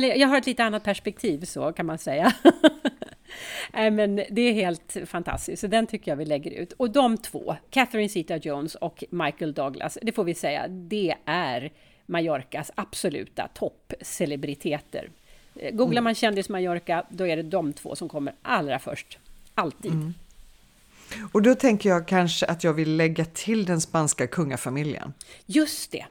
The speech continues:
Speaker 1: det har du rätt i. Det får man också mycket träffar på. Eh,
Speaker 2: För det är väl också, de får väl ändå räknas som en megakändisar
Speaker 1: Ja.
Speaker 2: om vi pratar Mallorca.
Speaker 1: Ja, och de har ju sitt landställe då i Calamayor,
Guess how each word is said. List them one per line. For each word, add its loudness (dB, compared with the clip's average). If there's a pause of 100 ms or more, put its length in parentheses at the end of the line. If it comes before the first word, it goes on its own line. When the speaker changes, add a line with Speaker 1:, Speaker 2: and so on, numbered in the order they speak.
Speaker 1:
det 0
har 0
du 2
rätt -8
i. -10 (100)
Det 2
får 0
man -2
också -6
mycket -8
träffar -12
på. -10 (720)
Eh, -2
Speaker 2:
För -2
det 6
är 6
väl 2
också, -2
de 2
får -2
väl 2
ändå 2
räknas -2
som -6
en -4
megakändisar -4
Speaker 1:
Ja. 4
Speaker 2:
om -6
vi -6
pratar -8
Mallorca. -6
Speaker 1:
Ja, 0 (200)
och -6
de 0
har 2
ju 0
sitt -6
landställe -2
då -8
i -2
Calamayor, -2